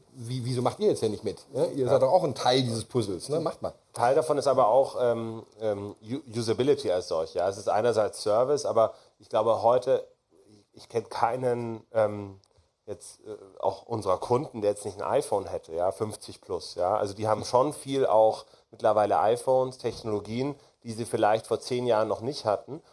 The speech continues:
Speaker 2: Und da sind sie auch ganz andere Use-, Usabilities gewöhnt, ja. Und wenn ich das dann vergleiche mit einem Datev oder so, wo ich immer noch einen U-S-B-Stick reinstecken muss, ähm, <laughs> oder meinem,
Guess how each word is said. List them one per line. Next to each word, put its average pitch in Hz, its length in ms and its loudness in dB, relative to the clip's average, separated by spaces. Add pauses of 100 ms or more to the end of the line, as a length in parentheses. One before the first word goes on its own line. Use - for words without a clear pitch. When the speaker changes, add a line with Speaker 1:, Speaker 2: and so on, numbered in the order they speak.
(120)
Speaker 2:
Und 110 100 -10
da 117 140 4
sind 147 180 -2
sie 139 140 0
auch 117 180 2
ganz 117 220 0
andere 110 320 -4
Use-, 156 420 -8 (260)
Usabilities 113 680 -6
gewöhnt, 87 320 -6
ja. 95 100 2
Und 110 80 2
wenn 113 100 2
ich 107 80 -2
das 113 140 -2
dann 107 140 -2
vergleiche 107 480 0
mit 104 260 -6 (400)
einem 90 160 -16
Datev 143 560 4
oder 180 220 6
so, 170 160 0
wo 151 80 2
ich 113 100 -2
immer 131 160 2
noch 117 100 0
einen 117 140 -4
U-S-B-Stick 107 720 -6
reinstecken 151 420 -2
muss, 170 260 -6 (360)
ähm, - 280 4
<laughs> - 1700 0
oder 160 260 8
meinem, 131 380 4